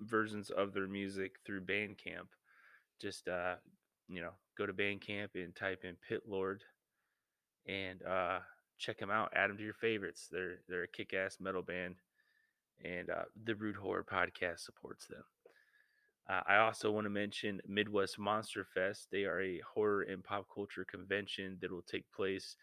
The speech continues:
next year, September third, fourth, and fifth. And there's gonna be tons of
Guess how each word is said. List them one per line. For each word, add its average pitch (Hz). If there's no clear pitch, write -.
next 104
year, 90
September 95
third, 101
fourth, 101
and 95
fifth. -
And 104
there's 101
gonna 110
be 101
tons 143
of 110